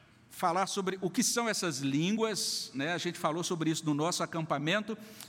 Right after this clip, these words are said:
A gente já, no acampamento, fez uma afirmação de que existe boa evidência do Novo Testamento para entendermos que o dom de línguas é a capacidade de falar idiomas humanos,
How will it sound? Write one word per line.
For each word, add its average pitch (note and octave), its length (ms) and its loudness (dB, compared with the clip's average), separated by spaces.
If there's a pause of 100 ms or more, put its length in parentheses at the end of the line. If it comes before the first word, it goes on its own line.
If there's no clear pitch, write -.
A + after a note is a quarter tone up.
A C3 100 -4
gente D#3+ 280 -4
já, D#3+ 420 0
no D#3 140 0
acampamento, D#3+ 640 -2
fez E3+ 340 0
uma E3 260 0
afirmação D3 800 -2 (320)
de C3+ 140 -6
que D3+ 140 -4
existe D#3 320 -2
boa D3+ 460 4
evidência D#3+ 480 0
do C#3+ 120 0
Novo D3 200 0
Testamento D3 480 -2
para D#3+ 180 -2
entendermos D#3+ 580 0
que - 100 -2
o D3 60 2
dom D3+ 220 2
de D#3 140 0
línguas D3+ 340 0
é D3+ 100 -2
a D3 60 -4
capacidade D3 640 -4
de D3 80 -4
falar C#3 400 -2
idiomas C#3 560 0
humanos, G3+ 720 2